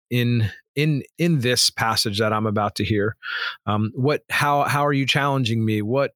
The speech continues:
what conviction might you be, uh, inviting me into? Uh, what new life might you be inviting me into in this?"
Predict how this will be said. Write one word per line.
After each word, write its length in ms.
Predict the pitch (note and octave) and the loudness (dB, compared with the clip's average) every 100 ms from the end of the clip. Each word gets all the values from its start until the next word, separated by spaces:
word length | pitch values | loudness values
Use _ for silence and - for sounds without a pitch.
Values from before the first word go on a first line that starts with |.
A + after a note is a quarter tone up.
| _ | _
what 260 | A#2+ C3+ - | -2 -2 -2
conviction 760 | B2+ A2+ C3+ - - A#2 A2 | -4 0 0 0 0 2 0
might 280 | G#2 A2+ A2 | 0 0 2
you 160 | A2+ A#2 | 0 0
be, 340 | A2+ A2+ A2 - - - - | 0 0 -2 -6 -12 -12 -4
uh, 120 | G2 | -2
inviting 480 | B2+ B2 B2+ C#3 C3 | 0 0 0 0 0
me 180 | A#2+ A#2+ | 2 2
into? 460 | B2 - G#2 D#3 A#2 - - - - | 2 0 0 -2 -4 -10 -16 -12 -4
Uh, 100 | G2+ | 0
what 220 | C3+ D3+ | 0 2
new 180 | D#3+ C#3 | 2 2
life 320 | D3+ F3+ - | 2 0 -2
might 160 | A#2 G2+ | -2 0
you 140 | A2+ | 2
be 140 | G#2 G#2+ | 2 0
inviting 400 | G#2 G#2 G#2 G2+ | 2 2 0 0
me 100 | G2+ | 2
into 360 | G#2 - G#2 | 0 0 0
in 120 | G2+ | 0
this?" 320 | G2 F#2 - | 0 2 0